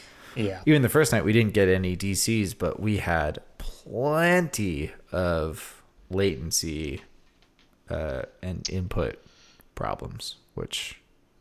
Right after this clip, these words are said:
Speaker 2: were,
Speaker 1: Yeah, I
Speaker 2: were
Speaker 1: thought
Speaker 2: quite severe.
Speaker 1: that was on my bad too. I didn't have the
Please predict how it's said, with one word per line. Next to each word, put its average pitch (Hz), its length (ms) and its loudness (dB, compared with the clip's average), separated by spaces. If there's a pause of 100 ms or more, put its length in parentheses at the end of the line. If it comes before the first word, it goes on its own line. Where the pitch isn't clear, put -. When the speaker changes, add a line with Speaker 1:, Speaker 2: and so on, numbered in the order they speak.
(220)
Speaker 2:
were, 90 240 0 (480)
Speaker 1:
Yeah, 104 340 4
I 107 60 8
Speaker 2:
were 107 160 4
Speaker 1:
thought 104 140 6
Speaker 2:
quite 117 200 4
severe. 82 460 0
Speaker 1:
that 113 180 4
was 101 380 -4 (1200)
on 110 200 -2
my 104 180 6
bad 101 300 2
too. 101 200 -4
I 98 40 -2
didn't 101 200 -8
have 95 280 -8
the - 240 -4